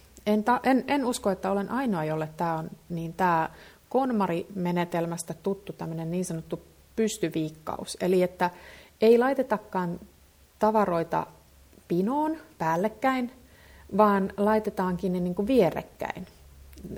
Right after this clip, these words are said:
ikään kuin riviin. Ja mun täytyy sanoa, että mä itse asiassa olin ruvennut noudattaa tätä systeemiä jo ennen, ähm,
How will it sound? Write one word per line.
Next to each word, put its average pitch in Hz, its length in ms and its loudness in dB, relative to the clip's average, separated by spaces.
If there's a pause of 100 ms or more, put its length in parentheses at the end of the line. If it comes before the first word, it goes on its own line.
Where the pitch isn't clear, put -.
(340)
ikään 185 280 -2
kuin 214 100 0
riviin. 190 480 4 (1400)
Ja 185 340 4 (1000)
mun 247 140 -2
täytyy 330 240 0
sanoa, 240 280 -2
että 226 200 0 (100)
mä 247 180 -2
itse 277 240 -2
asiassa 226 200 0
olin 220 300 2 (160)
ruvennut 226 540 2
noudattaa 208 600 2
tätä 196 340 0
systeemiä 180 600 -2
jo 180 180 0
ennen, 214 520 2 (580)
ähm, 165 440 -8